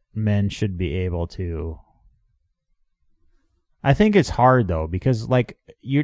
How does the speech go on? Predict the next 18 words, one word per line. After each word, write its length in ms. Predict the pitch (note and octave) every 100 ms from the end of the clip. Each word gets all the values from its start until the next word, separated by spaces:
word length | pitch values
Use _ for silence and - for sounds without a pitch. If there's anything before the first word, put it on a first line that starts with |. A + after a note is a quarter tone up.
| C#3+
it's 220 | D3+ -
not 140 | G#3
often 320 | E3+ D#3+ - D3+
that 60 |
you 120 | A#2+
find 520 | G2+ A#2 A2 A#2 A#2 G2+
a 120 | F#2+
friend, 560 | - A2 G#2+ G#2 G2 -
find 360 | - G#2+ A2+ G#2+
someone 500 | A2 G#2 G2+ G2 F#2+
that 100 | F2
you're 160 | F#2
comfortable 840 | - - G#2+ - F2+ F2+ F2 D#2+ -
actually 520 | G2+ - - G2 E2+
exposing 960 | - - G2+ G2 F#2+ E2+ E2 D#2+ D2+ - - _ - B1 - _
your 420 | - G2 F2+ E2+ G1+
feelings 640 | - G#2+ G#2+ F2 D2+ E2
to. 320 | - - G1+